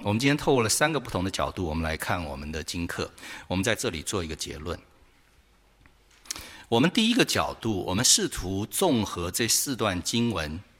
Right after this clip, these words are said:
看到我们不仅需要远离恶道，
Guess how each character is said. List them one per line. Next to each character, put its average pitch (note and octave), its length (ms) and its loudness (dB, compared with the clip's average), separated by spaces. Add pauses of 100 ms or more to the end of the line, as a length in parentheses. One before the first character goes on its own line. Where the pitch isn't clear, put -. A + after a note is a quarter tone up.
(580)
看 E3 260 2
到 C#3+ 140 4
我 F#2+ 100 -4
们 E2+ 180 -6
不 - 140 -2
仅 D2+ 260 -4
需 A2 280 0
要 G2 340 0
远 D#2 480 -6
离 D#2 360 -8
恶 B2 180 0
道， - 420 -4